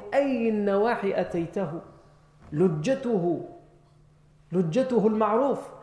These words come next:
Ces vagues sont la bienfaisance. والجود ساحله. Et la générosité sont ses plages. C'est sa, c'est, c'est les côtes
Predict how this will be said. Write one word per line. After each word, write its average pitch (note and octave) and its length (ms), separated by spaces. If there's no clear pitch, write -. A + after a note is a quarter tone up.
Ces F#3+ 200
vagues F3+ 480
sont - 260
la D#3 120
bienfaisance. C#3 800
والجود D#3+ 640
ساحله. D#3+ 800
Et F3 120
la F#3 120
générosité G3 840
sont - 260
ses D#3+ 160
plages. C3 500
C'est - 180
sa, E3 320
c'est, E3 260
c'est - 160
les E3 140
côtes G#3+ 360